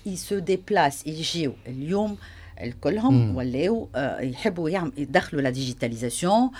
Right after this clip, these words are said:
Speaker 1: دونك ولات فما دي ريونيون اون طون ريال تتعمل، كل واحد قاعد في لاجونس نتاعو، قاعد في الديريكسيون ريجيونال نتاعو مع السياج نتاعو. دونك هذا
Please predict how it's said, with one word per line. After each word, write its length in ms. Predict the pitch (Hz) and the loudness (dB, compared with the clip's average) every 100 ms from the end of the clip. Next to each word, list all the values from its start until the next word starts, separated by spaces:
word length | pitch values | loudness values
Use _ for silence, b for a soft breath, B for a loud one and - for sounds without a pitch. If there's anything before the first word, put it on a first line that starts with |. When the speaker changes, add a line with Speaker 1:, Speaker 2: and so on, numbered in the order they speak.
| B B | B B
Speaker 1:
دونك 280 | 123 143 - | 0 0 2
ولات 260 | 135 175 | 2 2
فما 240 | - 160 131 | 0 0 0
دي 280 | 123 180 262 | 4 8 10
ريونيون 720 | 247 233 196 185 165 180 202 - | 10 10 8 2 0 0 -2 -4
اون 100 | 139 | -4
طون 260 | - 226 | 0 2
ريال 520 | 233 180 156 135 180 - | 2 2 2 2 0 -2
تتعمل، 600 | 143 104 104 131 196 233 B B B - | -8 -6 -4 0 0 -2 B B B 2
كل 240 | 208 165 | 2 4
واحد 300 | 151 208 214 - | 4 4 2 2
قاعد 200 | 185 180 | 4 4
في 100 | - | 4
لاجونس 400 | 170 165 190 - | 2 4 2 -6
نتاعو، 320 | 143 202 202 | -4 0 2
قاعد 240 | 180 196 190 | 2 0 0
في 60 | |
الديريكسيون 440 | 175 156 165 - 175 | -2 -2 -2 -2 -4
ريجيونال 380 | 151 143 143 143 | -4 -4 -2 -2
نتاعو 320 | 123 202 226 226 B B | -2 0 0 -2 B B
مع 380 | 131 135 196 - | -2 2 2 0
السياج 360 | 180 214 226 | -2 0 0
نتاعو. 260 | 208 196 123 | 0 0 0
دونك 260 | 135 139 | -2 -6
هذا 500 | 151 165 233 233 311 | -4 2 4 6 2